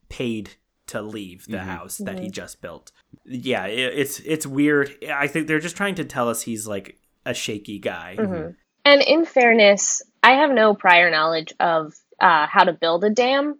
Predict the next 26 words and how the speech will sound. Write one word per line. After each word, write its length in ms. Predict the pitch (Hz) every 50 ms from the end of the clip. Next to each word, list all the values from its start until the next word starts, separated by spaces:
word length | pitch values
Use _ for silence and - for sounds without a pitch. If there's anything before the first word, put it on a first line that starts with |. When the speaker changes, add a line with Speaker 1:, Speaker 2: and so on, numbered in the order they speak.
| _ _ _ _ _ _ _ _ _ _ -
Speaker 3:
but 200 | 214 180 196 202
they 160 | 233 240 269
were, 340 | 302 339 339 311 269 247 -
they 280 | - 220 208 247 269 294
were 100 | 311 311
doing, 340 | 240 269 254 226 226 214 196
like, 220 | 190 180 170 -
strong 800 | - - - - - - 226 220 208 208 202 202 202 202 202 208
Egyptian 640 | - - 208 190 - 202 185 - - - 190 180 180
pyramid 720 | - - - 185 170 165 165 156 151 143 147 151 - _
vibes. 640 | - 175 160 151 143 143 143 - - - - - - _ _ _
Speaker 1:
Concrete 480 | - 139 131 120 117 - 120 104 - _
blocks, 420 | 110 107 101 104 104 - - -
yeah. 300 | 131 117 110 107 104 110 -
Speaker 3:
Just 320 | 226 254 262 - 170 - 269
Speaker 2:
Yeah. 40 | 269 262 262
Speaker 3:
huge, 100 | 226 220
just 220 | - 233 214 - 226 -
a 200 | 165 - 220 214
lot 240 | 208 208 220 226 233
of 80 | 226 -
pallets 440 | - 220 202 202 202 190 190 - -
of, 180 | 185 185 - - _
of, 200 | - 185 175 165
of, 220 | 160 170 175 170 165
uh, 220 | 165 160 165